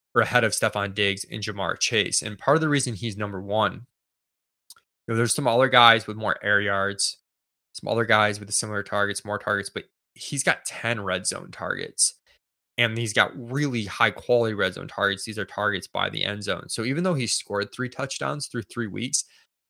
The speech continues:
and that seems fortunate, that's actually within his skill set and the way that he's being utilized. And if I look at his player comps for this week, obviously you have Davante Adams in a season long league, you're starting him, but I do think he's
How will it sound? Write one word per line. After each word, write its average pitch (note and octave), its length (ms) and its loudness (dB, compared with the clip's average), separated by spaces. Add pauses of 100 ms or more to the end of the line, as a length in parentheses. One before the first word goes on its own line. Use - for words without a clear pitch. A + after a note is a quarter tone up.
(260)
and A2 140 -4
that G#2+ 220 0
seems A2+ 680 0 (560)
fortunate, C#3+ 800 -2
that's - 500 0
actually C3 400 2
within A2+ 320 -4
his G#2 240 -2
skill A2+ 300 2
set G#2 260 0
and G2 100 -6
the G2+ 60 -2
way F#2+ 200 0
that F#2+ 120 -4
he's G#2+ 220 -8
being G2+ 240 -8
utilized. F2+ 720 -6
And G#2+ 100 -8
if G#2 100 -6
I A2 80 6
look B2+ 220 0
at - 220 -6
his A#2+ 160 -2
player G2 340 -2
comps - 440 -8
for - 160 -10
this - 260 -8
week, - 360 -16 (920)
obviously C3+ 340 -2
you B2 100 -4
have A2 160 -2
Davante G2 380 -4
Adams A2 360 -2
in A2+ 60 -8
a G#2 40 -8
season G#2+ 320 -2
long G2+ 180 -6
league, A2 140 -10
you're G#2+ 120 -8
starting G2+ 420 0
him, G2+ 160 -8
but G2+ 80 0
I A2 80 4
do C3+ 160 0
think C#3+ 160 -4
he's G2 200 -6